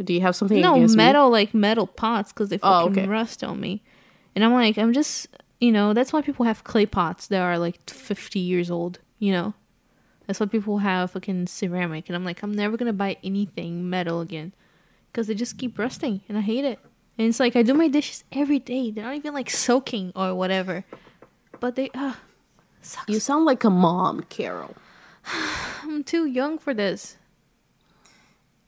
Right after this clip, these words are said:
Speaker 1: You're
Speaker 2: Yeah,
Speaker 1: too young to be
Speaker 2: but
Speaker 1: worrying about your pots.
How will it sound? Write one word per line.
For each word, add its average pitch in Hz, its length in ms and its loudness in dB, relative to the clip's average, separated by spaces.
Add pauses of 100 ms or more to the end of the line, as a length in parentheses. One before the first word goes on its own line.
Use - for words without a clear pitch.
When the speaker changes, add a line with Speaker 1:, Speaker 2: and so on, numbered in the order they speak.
(120)
Speaker 1:
You're 233 260 2
Speaker 2:
Yeah, 262 140 2
Speaker 1:
too 294 80 4
young 233 260 2
to 220 100 -6
be 196 120 0
Speaker 2:
but 180 100 2
Speaker 1:
worrying 185 240 2
about 175 240 0
your 165 100 0
pots. - 580 -2